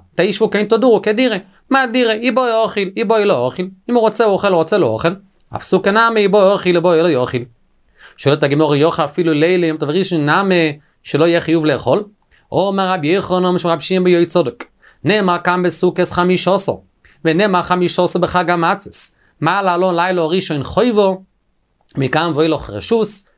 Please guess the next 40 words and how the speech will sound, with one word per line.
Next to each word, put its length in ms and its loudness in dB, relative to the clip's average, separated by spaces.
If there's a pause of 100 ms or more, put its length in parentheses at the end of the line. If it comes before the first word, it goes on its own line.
(160)
אף 200 -14
כאן 300 -4
לילה 240 -2
ראשון 340 -4
חויבו, 380 0
מכאן 340 0
ואילך 320 -2
רשוס. 480 -4 (500)
ועושה 400 2
מינו 300 2
לו 80 2
מחג 280 -2
המצות, 480 -2
המקור 380 0
בו 180 2
ערב 580 0 (120)
תאכלו 460 0
מצות 500 0
הכוסף 460 -2
כה 60 2
וחויבו, 580 2 (440)
אבל 140 -4
שאר 180 -2
הימים 260 -2
זה 80 -2
רשוס, 380 -2
כמו 180 -2
שרש"י 400 -2
מביא 400 0 (260)
מהגמרא 320 2
בפסוחים 560 0
את 120 -2
הלימוד 300 2
לכך. 400 -2 (800)
אז 100 -4
למעשה 300 2
יש 120 0
מחלוקת 360 -4
גדולה 240 2
בראשונים. 480 -2